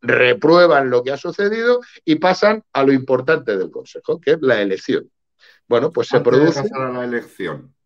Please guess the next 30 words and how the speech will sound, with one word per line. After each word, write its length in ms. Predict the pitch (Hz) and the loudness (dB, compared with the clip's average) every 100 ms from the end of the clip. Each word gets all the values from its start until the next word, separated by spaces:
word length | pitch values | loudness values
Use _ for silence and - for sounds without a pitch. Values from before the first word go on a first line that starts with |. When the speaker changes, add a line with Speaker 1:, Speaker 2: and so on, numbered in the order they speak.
| _ - | _ -12
Speaker 2:
antes 280 | 131 135 131 | -12 -10 -10
de 40 | |
pasar 300 | 123 117 120 | -10 -10 -8
a 100 | 104 | -8
la 100 | 98 | -10
elección, 600 | 90 - _ 80 65 _ _ _ _ _ _ 92 | -12 -14 _ -16 -16 _ _ _ _ _ _ -8
nos 100 | 110 | -4
vamos 320 | 117 104 95 | -4 -6 -6
dos 180 | 135 147 | -4 -4
minutos 480 | 143 147 147 143 | -6 -8 -8 -10
cincuenta 480 | 139 117 139 143 143 | -10 -10 -8 -6 -8
segundos 460 | 127 127 143 139 123 | -10 -10 -8 -8 -10
a 140 | 101 | -12
Publi. 440 | 117 98 71 64 _ _ _ _ - | -10 -10 -12 -18 _ _ _ _ -14
Aprovechamos 680 | 87 92 95 95 117 131 135 | -14 -10 -12 -10 -8 -6 -6
para 200 | 117 104 | -6 -6
que 80 | 98 | -8
Juanma 340 | 117 123 120 | -6 -6 -8
Cepeda 400 | 117 - 120 113 | -10 -8 -8 -6
pueda 200 | 117 117 | -4 -4
beber 180 | 113 120 | -4 -10
un 120 | 110 | -12
poquito 320 | - 113 113 | -10 -10 -8
de 80 | 113 | -8
agua, 220 | 120 117 | -6 -6
que 60 | 101 | -8
está 200 | - - | -10 -8
hoy 140 | 117 | -8
un 140 | 101 - | -8 -10
poco 880 | - 117 113 110 104 98 87 73 | -12 -10 -10 -8 -8 -10 -12 -16